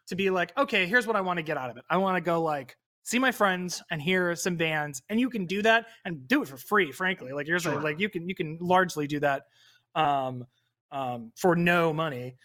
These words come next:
Speaker 1: or very little money, aside from, like, drinks and stuff. But it's the, it's, Eric, I think the, like, thing that puts the sour taste in my mouth is the, like, like, I, I mean, just, uh,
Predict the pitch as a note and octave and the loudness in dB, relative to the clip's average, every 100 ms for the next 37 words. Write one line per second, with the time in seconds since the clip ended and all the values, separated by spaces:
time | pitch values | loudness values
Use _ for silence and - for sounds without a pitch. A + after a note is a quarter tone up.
0 | _ - D#3+ D3 D#3 E3 D#3 E3+ C3 A#2+ | _ -2 0 0 2 2 0 -2 -4 -10
1 | B2 C#3+ _ _ D3+ D#3+ D3+ C#3 C#3+ D3 | -12 -14 _ _ -4 0 0 -2 -4 -6
2 | B2 D#3+ F3 B2+ - B2 A#2+ _ _ _ | -2 -2 -2 -4 -6 -8 -10 _ _ _
3 | _ _ _ _ _ - - E3+ G#3+ G3 | _ _ _ _ _ -20 -6 2 6 6
4 | G3+ A3 - A3 G#3 G3 A#3+ A3 - F#3+ | 4 0 0 2 2 2 2 0 -4 -4
5 | E3+ F3+ F#3+ A3 G3+ F#3+ F#3+ G3 F#3 F3 | -4 -2 -2 4 4 2 -4 -6 2 2
6 | F#3+ A3 G3+ F#3 E3+ - E3+ D3+ - - | 2 -4 -4 -2 -2 0 -2 -2 -6 -8
7 | - - D#3+ F3 D#3+ D#3 E3+ - D#3+ D#3+ | -6 -4 2 4 2 0 -4 -4 0 2
8 | D3+ C#3+ - - G#3+ E3+ F#3 F3 E3 D3+ | 2 0 -4 -2 0 0 -2 0 2 0
9 | - - - _ _ _ _ _ _ _ | -4 -14 -14 _ _ _ _ _ _ _
10 | _ _ _ _ G3 F#3 - _ _ _ | _ _ _ _ -2 -2 -6 _ _ _
11 | _ - A3+ A3 A#3 A3+ A3+ G#3+ G3 F#3 | _ -4 -2 0 4 4 4 -2 -2 -6
12 | - A#3+ - | -10 -18 -14